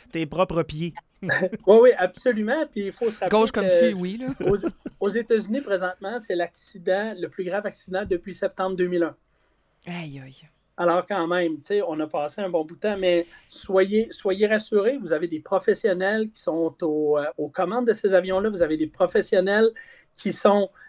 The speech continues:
Speaker 2: euh, dans les tours de contrôle, qui sont là pour veiller à votre sécurité. C'est pas pour rien que c'est le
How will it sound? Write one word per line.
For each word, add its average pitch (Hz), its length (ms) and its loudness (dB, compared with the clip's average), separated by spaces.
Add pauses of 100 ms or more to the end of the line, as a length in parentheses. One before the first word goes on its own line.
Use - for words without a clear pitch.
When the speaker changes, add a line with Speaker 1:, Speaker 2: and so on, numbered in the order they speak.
(140)
Speaker 2:
euh, 143 320 2 (100)
dans 165 220 -2
les 185 160 -2
tours 220 180 2
de 208 60 2
contrôle, 208 500 0
qui - 80 -18
sont 170 140 0
là 185 100 2
pour 156 280 -2
veiller 185 280 4
à 208 60 4
votre 196 180 -2
sécurité. 202 480 -4
C'est - 220 -8 (100)
pas 226 120 6
pour 214 300 4
rien 220 360 0
que 220 40 -12
c'est 202 200 2
le 180 200 8